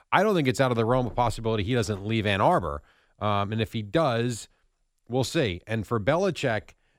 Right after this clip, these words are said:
yeah, I mean, I suppose everyone seems to be on this Atlanta thing. To me, it doesn't make a whole lot of sense, but I, I guess it does because he did interview and they, they are in play.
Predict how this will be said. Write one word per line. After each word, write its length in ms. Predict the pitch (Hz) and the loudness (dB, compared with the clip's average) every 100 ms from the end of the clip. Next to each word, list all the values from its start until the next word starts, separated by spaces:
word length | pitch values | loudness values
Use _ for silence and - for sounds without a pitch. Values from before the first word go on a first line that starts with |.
| _ - | _ -4
yeah, 200 | 208 190 | 0 2
I 100 | 190 | 2
mean, 120 | 185 | 2
I 100 | 185 | 0
suppose 560 | - 185 - 208 202 | 0 -2 0 0 0
everyone 380 | 156 170 226 214 | 0 0 2 0
seems 240 | - 190 151 | 0 -2 -2
to 60 | |
be 100 | 160 | -2
on 120 | 170 165 | 0 0
this 160 | 139 | -2
Atlanta 380 | 135 127 151 101 | -2 0 0 -2
thing. 300 | 92 76 76 - | -4 -8 -10 -4
To 100 | - | 0
me, 180 | 165 202 | 2 2
it 80 | 165 | 2
doesn't 260 | 160 127 131 | 0 0 -2
make 160 | 127 | -2
a 40 | 104 | 0
whole 160 | 127 | 0
lot 140 | 127 117 | 0 -2
of 80 | 107 | -2
sense, 300 | 139 156 - | -2 -2 -4
but 260 | 117 107 - _ _ 101 | -4 -4 -10 _ _ -4
I, 160 | 104 92 | -4 -4
I 120 | 101 | -6
guess 380 | 107 85 123 - | -6 -4 -4 -2
it 140 | 131 - | -6 0
does 400 | 139 208 185 123 | 2 2 0 -2
because 460 | 117 - 110 110 | -4 -2 -2 -2
he 100 | - | -6
did 180 | 95 123 | -2 0
interview 500 | 147 131 110 117 165 | 0 0 0 -2 -2
and 180 | 131 113 | -4 -4
they, 200 | 107 117 | -4 -4
they 200 | 107 107 | -2 -2
are 200 | 120 147 | 0 0
in 80 | 147 | 0
play. 380 | 147 180 170 | 0 -2 -2